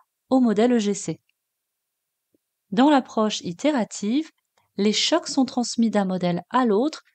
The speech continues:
jusqu'à ce que les deux modèles convergent. Les approches descendantes se répartissent entre les approches comportementales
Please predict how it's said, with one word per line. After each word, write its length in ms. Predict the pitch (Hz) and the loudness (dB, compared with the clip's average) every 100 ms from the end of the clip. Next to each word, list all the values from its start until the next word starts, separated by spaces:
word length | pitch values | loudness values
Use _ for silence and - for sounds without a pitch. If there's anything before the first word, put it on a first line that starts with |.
| _ | _
jusqu'à 320 | - 240 - 247 | -6 -4 -2 -4
ce 80 | |
que 100 | - | -2
les 140 | 180 165 | -4 -4
deux 220 | 165 277 | -2 2
modèles 380 | 240 175 175 226 | 2 2 0 -2
convergent. 600 | - 202 165 151 160 - _ _ _ _ _ _ _ _ _ _ _ _ _ _ _ _ _ _ _ _ _ _ _ _ _ _ _ _ _ _ _ | -4 -4 -4 -6 -8 -14 _ _ _ _ _ _ _ _ _ _ _ _ _ _ _ _ _ _ _ _ _ _ _ _ _ _ _ _ _ _ _
Les 380 | 185 185 262 302 | -4 2 4 4
approches 640 | 262 240 - 226 208 - | 0 -2 -2 0 0 -2
descendantes 880 | 180 170 202 - 185 175 226 311 - _ _ | -6 -4 -4 -2 -4 -2 0 -2 -6 _ _
se 200 | - - | -10 -2
répartissent 720 | 320 302 277 208 - 311 - 214 | 0 0 -2 -6 -6 -8 -4 -6
entre 220 | 208 202 | -4 -4
les 220 | 220 277 | -2 -2
approches 440 | 247 - 226 208 - | -4 -4 -6 -6 -4
comportementales 960 | 311 320 - - 190 175 - 185 247 | -2 -2 -4 -4 -4 -6 -6 -2 -2